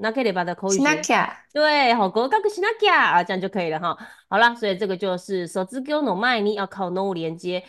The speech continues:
Speaker 1: 那么如果是数量的，呃，数字，那就是直接讲期间哈，例如十年前に，十年前哈。好了，那我们都把前に的公式复习完了，接下来看一下他的对话，来帮我念一次这些对话哦。ご家族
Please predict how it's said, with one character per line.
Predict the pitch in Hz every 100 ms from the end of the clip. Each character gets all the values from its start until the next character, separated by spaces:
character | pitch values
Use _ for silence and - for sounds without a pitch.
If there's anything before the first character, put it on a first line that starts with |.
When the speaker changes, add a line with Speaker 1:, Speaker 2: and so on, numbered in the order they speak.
| -
Speaker 1:
那 | -
么 | 269
如 | 254
果 | 233
是 | 214 233
数 | - 285 226
量 | 208 254 254 190
的， | 170 160
呃， | 151 170 165 165
数 | - 220
字， | 269 208
那 | 170
就 | 165 170
是 | 170
直 | 165 156
接 | 156 160
讲 | 156 127
期 | 131 -
间 | 135 160 156
哈， | 143 143
例 | 175
如 | 165
十 | 151 170 226
年 | 262 262
前 | 269 226 170
に， | 175
十 | - 156
年 | 160
前 | 170 147
哈。 | 151 165 - - - -
好 |
了， | 294 302
那 | 262 262
我 |
们 | 226
都 | 240
把 | 226 185 185
前 | 233 381 277
に | 254
的 | 226
公 | 220 233
式 | 226 226
复 | 240
习 | 208 196
完 | 185
了， | 185
接 | 185 233
下 |
来 | 226 202
看 | 226 202
一 |
下 | 190 214
他 | 196 196
的 |
对 | 180 226 208
话， | 247 233 -
来 | -
帮 | 202
我 | 185
念 | 202
一 | 180
次 | - 185
这 | 202
些 | 202
对 | 190 202
话 | 208 208
哦。 | 196 196
ご | 160
家 | 202
族 | 190